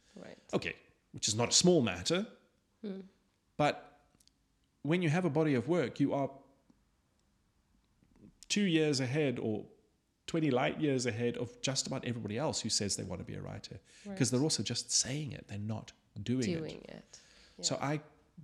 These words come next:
Speaker 2: made a writing habit.
Speaker 1: Right. Yeah.
Speaker 2: And then once the poetry book was out, I decided that I was gonna turn some of my own poems into songs that I had written, and I was gonna gig them as another way of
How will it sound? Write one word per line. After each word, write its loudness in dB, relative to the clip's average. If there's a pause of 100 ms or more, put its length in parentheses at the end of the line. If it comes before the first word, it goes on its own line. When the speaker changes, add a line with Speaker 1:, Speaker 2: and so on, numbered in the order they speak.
(180)
Speaker 2:
made 2
a 2
writing -4
habit. -6 (320)
Speaker 1:
Right. -20 (480)
Yeah. -12 (440)
Speaker 2:
And 6
then 4 (240)
once 4
the 0
poetry 4
book 2
was 2
out, -2 (840)
I 4
decided 2
that -8
I -2
was -2
gonna -2
turn 2
some 2
of 0
my -2
own 0
poems -2
into -8
songs -4
that -4 (100)
I 2
had -2
written, -10
and -10 (140)
I -4
was 0
gonna -2
gig 0
them -8
as -4
another -2
way -4
of -6